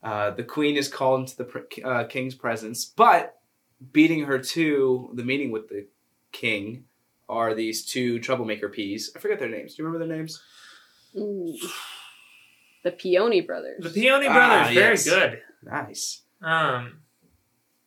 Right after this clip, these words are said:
Speaker 1: The Peony brothers had a whole trap set up to try to
Speaker 3: The Peonies and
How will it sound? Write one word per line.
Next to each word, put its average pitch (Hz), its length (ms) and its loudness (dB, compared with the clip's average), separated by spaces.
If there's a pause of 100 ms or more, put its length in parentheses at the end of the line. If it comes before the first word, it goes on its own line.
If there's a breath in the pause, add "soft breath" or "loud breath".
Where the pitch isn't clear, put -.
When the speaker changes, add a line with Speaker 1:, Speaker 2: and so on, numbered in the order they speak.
Speaker 1:
The 123 80 -10
Peony 180 400 4
brothers 143 360 6
had 127 160 4
a 107 80 4
whole 135 180 -2
trap - 360 0
set 117 180 -2
up - 120 -4
to 120 100 -8
try 117 320 0
to 110 580 -2
Speaker 3:
The - 100 -4
Peonies 202 560 0
and 180 80 -4